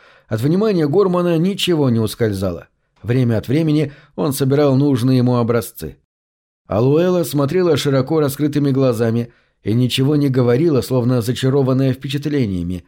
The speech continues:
всем своим существом вслушивалась в окаменевшую музыку прошлого.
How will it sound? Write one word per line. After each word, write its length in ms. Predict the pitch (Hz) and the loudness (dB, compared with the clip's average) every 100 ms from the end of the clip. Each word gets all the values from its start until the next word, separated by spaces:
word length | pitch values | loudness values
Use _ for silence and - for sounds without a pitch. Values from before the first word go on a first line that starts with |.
| _ _ _ | _ _ _
всем 320 | - 202 160 | -8 -6 -4
своим 280 | 135 147 135 | -2 0 0
существом 800 | 135 123 - 107 - 180 147 - - - | 0 -2 -2 -6 -4 -4 -4 -10 -20 -14
вслушивалась 640 | - 208 - 160 147 135 | -8 -6 -2 0 0 0
в 60 | 135 | 0
окаменевшую 720 | 139 131 131 156 - - 127 | 2 2 2 0 -4 -2 0
музыку 440 | 120 120 117 117 | 2 0 -2 -4
прошлого. 500 | 98 90 - 65 - | -8 -8 -8 -12 -18